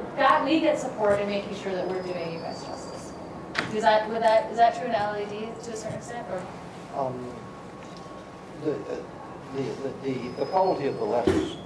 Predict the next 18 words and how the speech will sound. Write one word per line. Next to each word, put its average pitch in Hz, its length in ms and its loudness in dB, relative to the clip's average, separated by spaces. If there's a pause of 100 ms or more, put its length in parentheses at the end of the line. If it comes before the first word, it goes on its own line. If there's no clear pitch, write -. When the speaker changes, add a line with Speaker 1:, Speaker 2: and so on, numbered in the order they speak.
Speaker 2:
varies, 113 380 -2 (120)
for - 120 0
sure. - 140 0
Speaker 1:
Yeah. 160 260 2
Speaker 2:
Yeah. - 360 -4
Um, 107 320 0 (320)
I, 135 320 2
I - 40 2
don't 190 340 0
think - 200 -4
that 120 100 -4
we 127 80 -4
go 123 160 -2
back 120 320 0
and 104 100 -10
get 110 140 -4 (180)
the 101 360 -8
letters. 101 300 -6